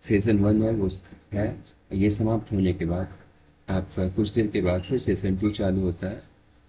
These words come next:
और जिसमें कि पन्द्रह मिनट दिया जाता है। और ये typing test है generally,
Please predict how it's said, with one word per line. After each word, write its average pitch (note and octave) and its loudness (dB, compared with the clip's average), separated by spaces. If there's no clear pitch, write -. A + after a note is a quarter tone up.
और F2 0
जिसमें F#2+ 0
कि A2+ -2
पन्द्रह G2 0
मिनट G#2+ 2
दिया F#2+ 4
जाता E2 -2
है। F#2+ -6
और G2 -2
ये D3+ 4
typing G2+ 4
test F2+ -2
है F2 0
generally, E2+ -2